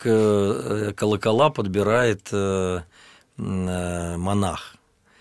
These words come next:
Вот я просто присутствовал, когда мы отливали колокол для Николо-Греческого мона-, э, м,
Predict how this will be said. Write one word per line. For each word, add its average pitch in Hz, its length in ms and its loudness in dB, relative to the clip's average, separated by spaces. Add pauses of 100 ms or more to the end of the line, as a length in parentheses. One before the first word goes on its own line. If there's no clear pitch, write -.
(260)
Вот 90 200 -8
я 104 120 -2
просто - 280 -6
присутствовал, 110 600 -4
когда 104 320 -2
мы 98 320 2 (300)
отливали 110 500 0
колокол 139 560 0
для 104 240 0
Николо-Греческого 104 760 -2
мона-, 101 280 -4
э, 95 140 -4
м, 101 520 -8